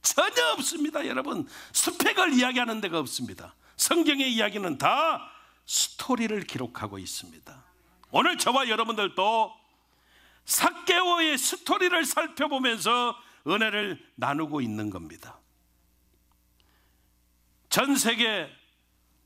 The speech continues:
모든 경제를 좌지우지하고 사실 전 세계를 다스리고 지배하는 사람들이 유대인들, 유대-, 유대-, 주이시들입니다.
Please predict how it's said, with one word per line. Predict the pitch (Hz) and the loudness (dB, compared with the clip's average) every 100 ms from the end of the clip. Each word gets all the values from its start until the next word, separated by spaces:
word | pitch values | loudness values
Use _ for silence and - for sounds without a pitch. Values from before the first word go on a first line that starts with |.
| _ | _
모든 | - 160 233 240 214 | -2 0 2 2 0
경제를 | - 175 196 202 196 | 0 0 2 2 0
좌지우지하고 | 147 160 175 165 156 151 135 120 117 127 151 - _ - | 0 0 0 -2 -2 0 0 -2 -2 -2 -4 -10 _ -4
사실 | - 220 247 247 131 | 0 2 2 -2 0
전 | 190 233 | 0 0
세계를 | 175 - - - 220 226 214 190 123 - _ _ _ _ | -2 -2 -2 -2 -2 0 0 -2 -6 -12 _ _ _ _
다스리고 | - 180 233 226 226 | 0 0 0 0 -2
지배하는 | - 170 196 202 180 202 202 | -2 -2 0 2 2 0 -4
사람들이 | - 151 165 165 156 151 156 | 0 0 2 0 -2 -6 -4
유대인들, | 131 139 127 104 92 85 85 80 85 | -4 -2 -2 -4 -6 -12 -16 -18 -10
유대-, | 110 120 - _ _ - | -4 -4 -6 _ _ -4
유대-, | 143 151 113 | -2 0 -2
주이시들입니다. | - 143 143 127 98 85 78 - - | -2 -2 -2 -4 -8 -14 -16 -20 -20